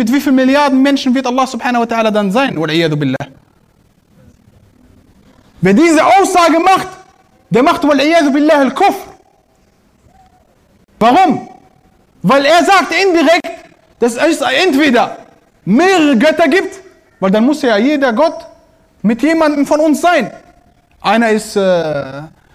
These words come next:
im Supermarkt, der andere im Aldi, der andere in Köln. Wal iyadu billah.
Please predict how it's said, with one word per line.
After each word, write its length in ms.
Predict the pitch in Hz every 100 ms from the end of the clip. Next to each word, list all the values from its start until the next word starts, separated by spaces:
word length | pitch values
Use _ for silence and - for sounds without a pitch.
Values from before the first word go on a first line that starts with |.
| _ 175
im 120 | 180
Supermarkt, 600 | 254 339 339 330 320 320
der 120 | 208
andere 280 | 233 214 196
im 140 | 175
Aldi, 500 | 226 320 311 330 320
der 120 | 247 202
andere 280 | 233 220
in 140 | 208 196
Köln. 340 | 285 349 339 330 - _ _ _ _ -
Wal 160 | 220 233
iyadu 320 | 277 285 254
billah. 420 | 254 262 247 139